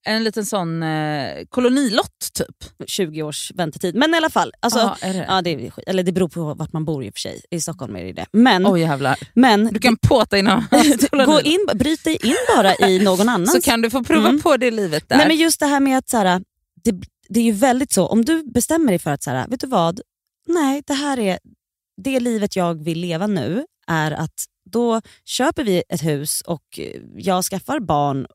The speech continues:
Speaker 2: med killen jag är tillsammans med och så vidare och så vidare. Det är nog lite mer att du kanske då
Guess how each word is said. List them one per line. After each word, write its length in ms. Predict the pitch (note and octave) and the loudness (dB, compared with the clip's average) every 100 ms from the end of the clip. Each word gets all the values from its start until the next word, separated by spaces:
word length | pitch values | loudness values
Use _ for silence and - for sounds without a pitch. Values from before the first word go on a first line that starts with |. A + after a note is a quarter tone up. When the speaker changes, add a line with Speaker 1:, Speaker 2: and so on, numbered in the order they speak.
| _ | _
Speaker 2:
med 300 | F3 D3+ - | -4 -4 -6
killen 220 | F3+ D3+ | -6 -4
jag 40 | D3 | -6
är 40 | |
tillsammans 360 | - C#3 C#3 D3 | -6 -6 -6 -6
med 80 | |
och 60 | C#3+ | -6
så 60 | C#3+ | -4
vidare 160 | C3+ | -4
och 60 | C#3 | -4
så 60 | C#3+ | -4
vidare. 260 | C3+ C3 F#3+ - - - - _ _ - E3 | -2 -4 -4 -12 -20 -20 -20 _ _ -18 0
Det 240 | A#3 A3+ - | 4 4 4
är 40 | A3+ | 2
nog 220 | G#3 G3+ | 2 2
lite 360 | A#3 G#3+ - | 0 0 2
mer 160 | F4+ G#3 | 4 4
att 80 | F3 | 2
du 80 | F3 | -2
kanske 300 | - E3+ E3+ | -2 -2 -2
då 200 | E3 | -2